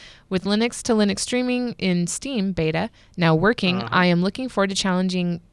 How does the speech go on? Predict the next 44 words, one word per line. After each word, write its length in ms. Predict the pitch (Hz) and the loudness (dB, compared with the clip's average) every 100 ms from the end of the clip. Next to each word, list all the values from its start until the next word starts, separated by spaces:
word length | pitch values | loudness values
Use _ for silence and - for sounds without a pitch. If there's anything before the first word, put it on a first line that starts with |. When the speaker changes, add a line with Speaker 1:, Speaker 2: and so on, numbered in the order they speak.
| - | -8
Speaker 1:
uh, 260 | 175 165 160 | -4 -4 -6
games 320 | - 170 165 - | -2 -2 -2 -4
on 140 | 160 | -2
my 80 | 156 | 0
desktop. 480 | 190 240 - 147 - | 2 0 0 -2 0
Wild 300 | 160 151 156 | -2 0 0
Dog 180 | 160 170 | 0 0
in 60 | 202 | 0
my 80 | |
near 180 | 208 226 | 0 -2
future." 340 | 233 254 311 370 _ _ _ - - - | -4 -8 -8 -10 _ _ _ -18 -18 -18
I 160 | - 208 | -4 -2
tried 300 | 196 240 269 | 0 -2 -2
a 40 | |
variety 360 | 240 196 208 214 | 0 2 2 2
of 100 | 185 | 2
distros 420 | 220 - 254 262 | -2 0 0 0
and 80 | 247 | 0
desktops, 460 | 196 175 175 180 - | -2 0 -2 -2 -6
but 80 | - | -2
found 240 | 185 175 | 0 2
best 220 | 185 202 | 2 0
success 400 | 220 - 180 175 | -4 -2 -2 -2
in, 120 | 180 - | -6 -8
to 140 | - | -8
gaming 380 | 180 180 170 165 | -4 -2 0 -2
to 100 | 170 | -4
be, 320 | 175 165 151 - - 165 | -6 -4 -6 -10 -12 -6
um, 360 | 160 151 151 - | -4 -4 -6 -4
Ubuntu. 460 | 175 262 247 156 - - - _ | -2 -2 -2 -6 -8 -20 -20 _
I 160 | - 180 | 0 2
have 340 | 185 180 170 175 | 4 2 0 0
made 180 | 165 | -2
some 120 | 160 170 | -2 -4
changes, 380 | 214 196 151 - | 0 0 -2 -6
though. 220 | - - | -8 -2
Basic 340 | 190 190 254 - | 0 2 0 -2
theme 260 | 196 185 | 0 2
is 160 | 175 170 | 0 -2
the 80 | 190 | -6
same, 320 | - 156 160 | -2 -2 -2
but 120 | - | -2
no 140 | 165 | 0
Unity. 520 | 170 196 156 143 143 | 2 4 2 0 -4